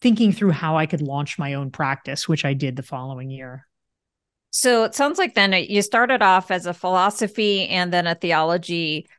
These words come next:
Speaker 2: um, student, and then you were looking at academia. That didn't work. You got into journalism and you were doing that job for a while,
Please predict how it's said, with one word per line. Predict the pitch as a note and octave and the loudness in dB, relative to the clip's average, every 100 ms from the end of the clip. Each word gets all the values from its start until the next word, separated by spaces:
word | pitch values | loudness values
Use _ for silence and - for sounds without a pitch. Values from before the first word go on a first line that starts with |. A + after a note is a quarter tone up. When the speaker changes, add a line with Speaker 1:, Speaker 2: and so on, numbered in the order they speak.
| - - - | -14 -10 0
Speaker 2:
um, | F#3+ E3 D#3+ - _ _ - | 2 2 0 -8 _ _ -8
student, | - C#4 B3 D3+ C3 - _ - | -2 2 4 4 0 -8 _ -4
and | G#3 G3+ | 0 2
then | G3+ | 2
you | F#3+ | 2
were | F#3+ | 2
looking | A3 B3 A#3 | 2 0 -2
at | G3 | 0
academia. | C#3+ F3 F3 F3 E3 D#3 | 0 0 -4 -6 -4 -6
That | D3 G3 G3+ | 0 2 2
didn't | F#3+ - | 0 -2
work. | D#3+ D3+ D#3 | -2 -2 -2
You | - | -2
got | F3 F#3 | 0 2
into | G3 A3 A3 | 2 2 0
journalism | F#3+ F#3+ F3+ D#3+ C3+ C3 B2+ D#3+ G3 _ - _ | 2 0 0 -2 -4 -2 -4 -4 -8 _ -20 _
and | G3+ G3 | 0 2
you | G3+ | 4
were | G3+ | 4
doing | G3+ G3 F3+ F3 D#3+ | 2 2 0 -2 0
that | G3 G3+ - | 2 2 0
job | F3+ D3+ G2+ C3+ - | -2 0 -2 -4 -6
for | F3+ E3 | 0 2
a | D3 | 2
while, | F3 E3 C#3 A#2 C#3 E3+ | 4 4 4 0 -2 -4